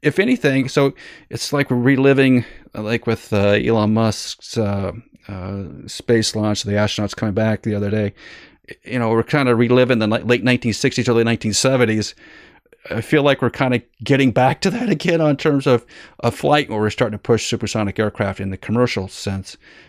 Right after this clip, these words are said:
I don't, that's not going away. Uh, to get from New York to London in an hour is still desirable. It just is, and people will pay for it.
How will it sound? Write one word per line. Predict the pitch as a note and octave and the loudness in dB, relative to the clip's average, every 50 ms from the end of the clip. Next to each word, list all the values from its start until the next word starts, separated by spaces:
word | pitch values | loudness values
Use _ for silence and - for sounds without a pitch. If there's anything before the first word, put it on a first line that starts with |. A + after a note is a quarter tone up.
| _ _ _ - | _ _ _ -18
I | - F2+ G2+ A#2 B2+ C3+ | -14 -8 -4 0 0 2
don't, | C#3 C3 A#2+ - | 2 2 0 2
that's | A#2 B2 B2 - - | 2 2 2 2 0
not | - G#2 F#2+ | -6 -8 -6
going | - G2+ F#2 F2 F2+ | -8 -8 -8 -8 -6
away. | F2+ F#2 F#2 F2+ E2+ C#2+ D#2+ F#2+ G2+ - | -6 -4 -4 -4 -4 -6 -8 -12 -14 -10
Uh, | - A2+ G#2+ G2+ - _ _ - - | -8 -8 -8 -8 -8 _ _ -14 -6
to | - - B2+ | -2 -2 0
get | - C#3 C#3 C3 | 2 2 0 0
from | - - C3 A2+ A2 | 2 0 0 2 2
New | A2+ | 2
York | B2+ A#2+ B2+ B2 A#2 - | 2 4 4 2 2 0
to | - G#2+ | -4 -6
London | G#2 G#2+ A2+ A#2 A#2 G#2+ A2 A2 | -4 -4 -2 -2 0 -2 -2 -4
in | - G2 F#2 | -4 -6 -6
an | F#2 F#2 | -6 -6
hour | F#2+ G2 G2+ G#2 G#2+ G#2+ G#2+ - - | -4 -4 -4 -2 -2 -4 -4 -6 -8
is | - G2 - | -8 -8 -8
still | - - - A2+ A2 G#2+ G#2 G#2 | -6 -6 -4 -2 -2 -2 -2 -2
desirable. | F#2+ - F#2+ F#2 F#2+ F#2+ F#2+ F#2+ F#2 F2 D#2+ D#2 E2 - _ _ _ _ _ _ _ _ _ _ _ _ _ _ _ - - | -4 -6 -8 -6 -6 -4 -4 -6 -6 -8 -8 -12 -14 -16 _ _ _ _ _ _ _ _ _ _ _ _ _ _ _ -14 -12
It | G2 F2+ | -8 -4
just | A2+ A2+ A2 - - | 0 0 0 2 0
is, | A2+ - - | 0 0 -2
and | G2+ F#2 | -2 -2
people | A2+ A#2 A2+ A2+ A2 | 0 0 0 0 0
will | G#2 F#2+ | -2 0
pay | - G#2 G2 | -2 -2 -2
for | F2+ - - - - E2 | -4 -4 -8 -10 -10 -10
it. | - _ | -12 _